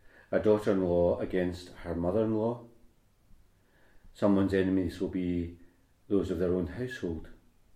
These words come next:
Anyone who prefers father or mother to me is not worthy of me. Anyone who prefers son or daughter to me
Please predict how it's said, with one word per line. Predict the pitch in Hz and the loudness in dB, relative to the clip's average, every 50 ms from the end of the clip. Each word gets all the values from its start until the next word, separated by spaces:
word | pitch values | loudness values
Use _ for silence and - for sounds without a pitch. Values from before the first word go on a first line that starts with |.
| _ _ - - _ _ _ _ _ _ _ _ _ - - _ _ _ _ _ _ _ _ _ - - _ _ _ _ _ _ _ _ _ - - _ _ _ | _ _ -20 -20 _ _ _ _ _ _ _ _ _ -20 -20 _ _ _ _ _ _ _ _ _ -20 -20 _ _ _ _ _ _ _ _ _ -20 -20 _ _ _
Anyone | 117 117 113 113 107 107 104 | 0 2 4 6 6 4 4
who | 104 98 | 2 -2
prefers | 95 - 95 - - 95 92 90 85 85 - | -4 -8 -6 -2 0 2 2 2 0 -2 -6
father | - - 98 92 90 92 85 85 | -4 0 2 2 2 2 2 0
or | 85 | 0
mother | 85 90 92 101 120 | 0 0 2 2 0
to | 120 - - 113 | -2 -2 -4 -2
me | 113 110 113 123 - - - - _ _ _ _ _ - - _ _ _ _ _ _ - | -2 -2 -2 -4 -6 -12 -20 -20 _ _ _ _ _ -20 -20 _ _ _ _ _ _ -2
is | 104 95 | -2 0
not | 95 98 110 - | 2 0 0 0
worthy | 85 87 87 90 90 104 95 | -2 -2 -2 -2 -2 -2 -2
of | 92 87 | -2 -4
me. | 90 85 80 82 85 - - - - - - _ _ _ _ _ _ _ - - - - - - - - - - _ - - - - _ - | -4 -6 -6 -8 -10 -14 -18 -20 -20 -20 -20 _ _ _ _ _ _ _ -20 -20 -20 -20 -20 -20 -20 -20 -20 -20 _ -20 -20 -20 -20 _ 0
Anyone | 113 110 107 107 104 101 95 98 | 2 4 4 4 4 4 2 2
who | 101 | 0
prefers | 98 - 101 90 - 98 92 90 90 90 87 85 - - - | -2 -2 -4 -4 -2 0 2 2 2 2 0 -2 -6 -12 -18
son | - - - 92 90 | -10 -6 -4 -2 0
or | 90 82 | -2 0
daughter | 82 98 104 123 - - - | 0 0 0 0 -2 -4 -8
to | - - | -6 -4
me | 90 87 85 87 85 87 | -4 -2 -4 -4 -6 -8